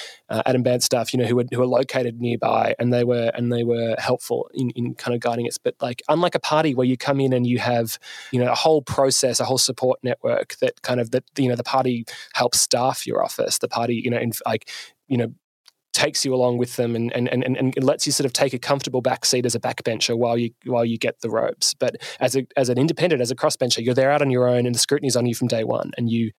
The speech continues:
and that's, and that's a tough ask, and it's, and it's very difficult to, to get those, like, systems and processes and just to get your head around the, the whole system. So it's a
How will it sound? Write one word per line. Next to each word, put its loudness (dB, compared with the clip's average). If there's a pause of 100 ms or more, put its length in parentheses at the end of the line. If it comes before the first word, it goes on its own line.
and 4
that's, 0
and 2
that's 2
a 0
tough -2
ask, 2
and 2
it's, 0
and 2
it's 0
very 2
difficult -2
to, 2
to -2
get -2
those, 2
like, -2
systems 2
and 0
processes 0
and 0 (280)
just 0
to -2
get 0
your 0
head 2
around 0
the, -2 (100)
the -2
whole -2
system. -2
So 0
it's -2
a 4